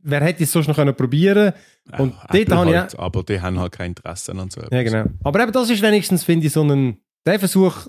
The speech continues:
Speaker 1: der hat, der hat, der hat man irgendwie, finde ich, hat können nachvollziehen. Verständlich, dass er dann auch, irgendwann gehst du auf.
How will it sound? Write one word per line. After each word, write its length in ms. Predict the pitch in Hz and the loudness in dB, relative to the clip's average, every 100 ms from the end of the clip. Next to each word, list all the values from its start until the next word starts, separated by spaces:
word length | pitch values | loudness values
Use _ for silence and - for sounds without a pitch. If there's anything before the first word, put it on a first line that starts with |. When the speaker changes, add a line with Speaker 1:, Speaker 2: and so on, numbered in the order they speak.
| - _ | -20 _
Speaker 1:
der 260 | - 180 151 | -4 -2 0
hat, 180 | 165 | -2
der 100 | 160 | 0
hat, 220 | 156 175 165 | 0 0 0
der 80 | 170 | 0
hat 80 | |
man 100 | 175 | 2
irgendwie, 260 | 147 143 135 | 2 2 0
finde 260 | 135 151 127 | 0 0 0
ich, 80 | 127 | 0
hat 120 | 131 | 0
können 240 | - 123 | 0 0
nachvollziehen. 760 | 123 143 151 160 - 156 156 151 - _ _ - | 2 0 0 -2 0 2 2 2 -4 _ _ -8
Verständlich, 500 | 117 - 135 135 131 | -6 -4 -4 -4 -2
dass 220 | 131 120 | -2 -2
er 60 | |
dann 200 | 110 120 | -2 0
auch, 340 | 123 117 117 110 | 0 0 -2 -2
irgendwann 360 | 139 123 120 113 | -4 -2 0 -2
gehst 280 | - 120 117 | -2 -2 2
du 180 | 120 143 | 2 0
auf. 200 | - | -4